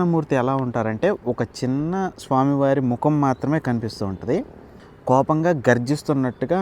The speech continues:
నోరు తెరిచి ఉంటారు స్వామివారు. So ఆ స్వామివారికి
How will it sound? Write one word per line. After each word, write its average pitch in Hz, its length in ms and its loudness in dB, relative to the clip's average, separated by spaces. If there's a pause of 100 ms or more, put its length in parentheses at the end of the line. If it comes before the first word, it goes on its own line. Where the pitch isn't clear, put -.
(120)
నోరు 135 220 4 (100)
తెరిచి 123 340 0
ఉంటారు 107 320 0
స్వామివారు. 107 540 -2 (680)
So 117 80 -2 (380)
ఆ - 20 10 (320)
స్వామివారికి 156 760 6